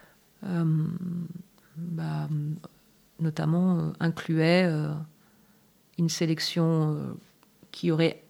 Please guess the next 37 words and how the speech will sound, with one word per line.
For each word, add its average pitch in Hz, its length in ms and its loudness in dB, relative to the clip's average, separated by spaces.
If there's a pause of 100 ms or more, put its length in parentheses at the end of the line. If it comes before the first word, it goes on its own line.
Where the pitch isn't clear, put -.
(120)
qui - 160 -8
aurait, 165 220 -2
qui - 160 -2
m'aurait 165 240 2
fait 180 160 -6
travailler 165 480 0
avec 160 220 -2
des, 156 340 -4 (1000)
des 170 100 2
produits 170 420 0
que - 80 -8
j'avais, 156 280 0 (240)
que 165 100 -2
je 151 80 2
n'avais 156 200 0
pas 165 160 -2
envie 156 240 0
de - 60 -18
promouvoir - 640 -6 (100)
ou 160 60 -8
que - 80 -10
je 165 40 -4
n'avais 151 160 0
pas 170 140 0
envie 165 180 2
de 151 80 -6
défendre. 143 480 -8 (380)
Voilà, 135 180 -8
donc 143 160 -4
j'ai, 143 320 -6
j'ai - 120 -14
pas 165 140 -4
fait. 208 220 -6 (760)
Et - 20 -10
c'est 143 140 -10
pas 151 140 -2
grave, 196 200 -2